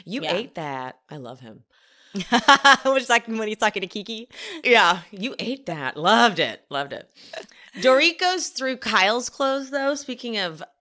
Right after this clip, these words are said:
Speaker 1: identity crisis, there is a G-string bathing suit. She holds up. She's like, "Oh, this is a bathing suit." She goes, "Yeah, it's a G-string. A G-string bathing suit, Kyle? There's all these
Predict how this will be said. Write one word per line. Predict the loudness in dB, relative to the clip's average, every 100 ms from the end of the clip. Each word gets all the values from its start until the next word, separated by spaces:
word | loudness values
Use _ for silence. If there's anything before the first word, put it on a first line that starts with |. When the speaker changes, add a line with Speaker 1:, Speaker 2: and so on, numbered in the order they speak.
| _ -4
Speaker 1:
identity | -2 -4 -6
crisis, | -6 -6 -6 -6 -10 -10 -4
there | -2 0
is | -2 0
a | 2 2 0 -6 -8
G-string | -4 -2 -2 -4 -6 -2 -2 -4
bathing | 2 2 2 -6
suit. | -10 -12 -10
She | -6 -6
holds | -6 -8
up. |
She's | -8
like, | -4
"Oh, | -2
this | -4
is | -6
a |
bathing | -2 -2 -2
suit." | -10
She | -8
goes, | -8 -2
"Yeah, | -2
it's | -4
a | -12
G-string. | -8 -6 -8 -6 -8
A |
G-string | -6 0 2 2 0 0 0 -2
bathing | 2 4 2 -2 -6 -6
suit, | -6 -6 -6 -6 -12 _
Kyle? | -2 2 2 2 -2 -6 -16 -20 -12
There's | -4 -2
all | 2 2 2
these | -2 -4 -6 -8 -12 -12